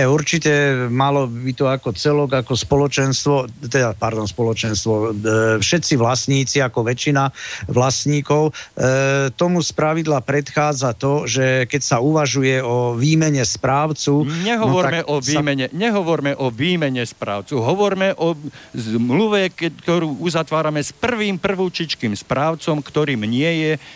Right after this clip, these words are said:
Speaker 2: náš pôvodný, e, bytový podnik alebo bytové družstvo. A nechceme si zriadiť spoločenstvo. Ako, akým spôsobom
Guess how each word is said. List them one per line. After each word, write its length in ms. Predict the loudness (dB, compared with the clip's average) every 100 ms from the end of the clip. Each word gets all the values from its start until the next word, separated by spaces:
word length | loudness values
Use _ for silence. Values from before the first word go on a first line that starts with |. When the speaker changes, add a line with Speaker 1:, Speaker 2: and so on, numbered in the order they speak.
| -4
Speaker 2:
náš 240 | 0 0 -2
pôvodný, 720 | 0 0 2 0 0 -2 -2
e, 400 | -4 -10 -8 -6
bytový 480 | -2 0 2 0 0
podnik 400 | 0 0 0 -2
alebo 320 | -2 0 0
bytové 400 | -2 -2 -2 -2
družstvo. 640 | -2 -6 -8 -12 -14 -14 -20 -20 -20 -20 -20 -20 -20 -20 -20 -20 -6 0
A 80 | 2
nechceme 480 | 2 2 0 0
si 160 | -2 -4
zriadiť 480 | 0 0 0 -4 0
spoločenstvo. 640 | 0 0 -4 -8 -8 -14 -14 -20 -20 -4
Ako, 480 | 0 0 0 -2 -2 -6 -4
akým 320 | -4 -4 -6
spôsobom 800 | -4 -2 -2 -2 -4 -4 -4